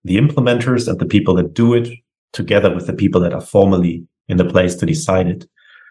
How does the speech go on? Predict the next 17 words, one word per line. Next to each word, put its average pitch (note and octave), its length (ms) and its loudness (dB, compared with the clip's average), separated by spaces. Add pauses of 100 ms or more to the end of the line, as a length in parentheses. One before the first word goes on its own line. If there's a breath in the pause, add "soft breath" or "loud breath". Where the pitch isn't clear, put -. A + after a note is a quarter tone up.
(420 soft breath)
So G2 140 0
that A2 120 2
is A2 140 -6
fundamental G2+ 560 0
what F2+ 100 -2
we F2 140 0
do. F2 240 0
And, - 400 -6
uh, F#2+ 160 0
if - 100 -10
you're G#2 120 2
not G2 220 0
willing A#2 320 0
to G#2 160 -6
redistribute G#2 640 0
power, B2 360 0
basically, C3 640 0